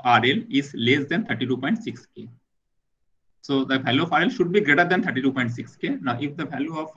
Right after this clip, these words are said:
R L is less than thirty-two point six K, then what happens is you are reducing the load resistance value. Now, if you reduce the value beyond thirty-two point six, then obviously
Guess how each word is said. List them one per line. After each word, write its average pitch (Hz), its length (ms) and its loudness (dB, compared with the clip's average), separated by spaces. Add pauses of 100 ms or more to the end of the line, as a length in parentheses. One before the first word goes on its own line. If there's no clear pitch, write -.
R 135 140 2
L 127 220 2
is 143 220 -4
less 147 220 2
than 190 180 -2
thirty-two 139 240 -6
point 156 180 -2
six - 260 -12
K, 139 120 -6
then 135 160 0
what 160 180 -4
happens 151 380 -4
is 131 200 -6 (460)
you 170 140 4
are 165 80 4
reducing 190 480 2
the 196 80 4
load 180 220 6
resistance 175 380 0
value. 139 300 -2 (320)
Now, 135 160 -2
if 180 300 0
you 165 160 2
reduce 156 320 4
the 190 100 4
value 165 220 2
beyond 160 600 0 (800)
thirty-two 151 220 2
point 160 200 2
six, - 440 -4 (840)
then 170 80 2
obviously 175 600 4